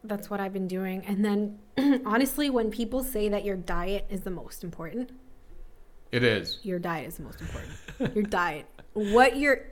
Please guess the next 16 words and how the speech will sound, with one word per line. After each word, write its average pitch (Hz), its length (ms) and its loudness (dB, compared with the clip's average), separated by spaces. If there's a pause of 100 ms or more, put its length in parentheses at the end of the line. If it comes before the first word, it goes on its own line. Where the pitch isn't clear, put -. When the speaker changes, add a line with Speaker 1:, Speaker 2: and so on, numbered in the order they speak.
Speaker 1:
ingesting 226 960 4
and 202 200 2
what 202 180 4
you're 202 140 6
feeding 247 520 2
your 302 160 8
body. 285 580 8 (1600)
Speaker 2:
I 131 80 6
think 175 260 6
Speaker 1:
Yeah. - 60 -10 (160)
Speaker 2:
output 135 600 2 (360)
is 110 300 -4
obviously 113 420 0
significantly 101 720 -6
important. 104 680 -4
Speaker 1:
Yeah. 151 120 -8